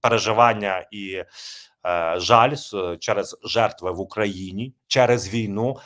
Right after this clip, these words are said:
але Ердоган не сказав, хто цю війну спричинив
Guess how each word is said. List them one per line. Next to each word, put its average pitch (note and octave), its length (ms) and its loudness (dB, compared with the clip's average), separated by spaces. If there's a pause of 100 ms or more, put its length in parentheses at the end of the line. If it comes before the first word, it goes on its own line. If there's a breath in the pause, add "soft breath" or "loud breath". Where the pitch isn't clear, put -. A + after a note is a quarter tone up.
(140 loud breath)
але C3+ 240 6
Ердоган E3+ 480 4
не D3+ 100 0
сказав, D#3 580 0 (480 soft breath)
хто F3+ 300 2
цю C3 160 -2
війну A2+ 200 -4
спричинив D3 480 -6